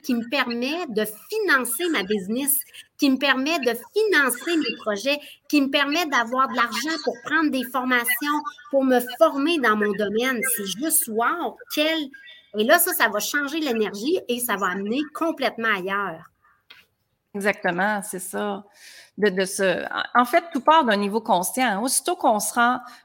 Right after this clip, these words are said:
Speaker 2: qu'on prend conscience que, OK, je suis bloquée là, j'ai une résistance, moi j'appelle une résistance dans mon corps. C'est beaucoup par le corps, surtout avec la connexion avec la terre qu'on a maintenant. J'ai une résistance dans mon corps. OK, qu'est-ce que ça me dit à ce moment-là ? J'ai un mal de dos.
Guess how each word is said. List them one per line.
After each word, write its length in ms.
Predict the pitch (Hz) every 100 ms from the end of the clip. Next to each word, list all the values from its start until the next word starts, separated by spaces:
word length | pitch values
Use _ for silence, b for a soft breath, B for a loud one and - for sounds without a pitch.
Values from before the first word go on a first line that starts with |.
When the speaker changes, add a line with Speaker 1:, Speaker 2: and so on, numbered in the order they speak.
| -
Speaker 2:
qu'on 160 | 220
prend 300 | 220 - 269
conscience 800 | 277 240 190 202 247 254 269 254
que, 220 | - 185
OK, 120 | 185 233
je 60 |
suis 200 | 214 -
bloquée 360 | 185 196 208 185
là, 220 | 196 262
j'ai 140 | 240
une 100 | 202 202
résistance, 840 | 214 196 202 - 208 247 277 -
moi 80 | 196
j'appelle 320 | 196 190 214
une 140 | 202
résistance 720 | 196 214 190 190 220 254 269
dans 160 | 208 185
mon 200 | 185 185
corps. 360 | 185 214 294 262
C'est 120 | 240
beaucoup 220 | 233 349
par 160 | 294 226
le 100 | 190
corps, 380 | 190 226 240 196
surtout 360 | 208 - 262
avec 220 | 233 185 185
la 80 |
connexion 400 | 190 196 190 -
avec 140 | 226 226
la 120 | 185
terre 340 | - 214 226
qu'on 160 | - 190
a 80 | 190
maintenant. 420 | 190 - 202 269 B B B
J'ai 100 | -
une 80 | 220
résistance 460 | 214 214 - 262 262
dans 140 | 220
mon 180 | 190 180
corps. 340 | 185 247 269
OK, 200 | 196 254
qu'est-ce 200 | 208 240
que 80 | -
ça 180 | 220 196
me 120 | 185
dit 240 | 180 208 233
à 40 |
ce 120 | -
moment-là ? 420 | 185 180 175 208
J'ai 140 | 214 202
un 80 | 196
mal 320 | 208 233 208
de 140 | 190
dos. 340 | 175 247 370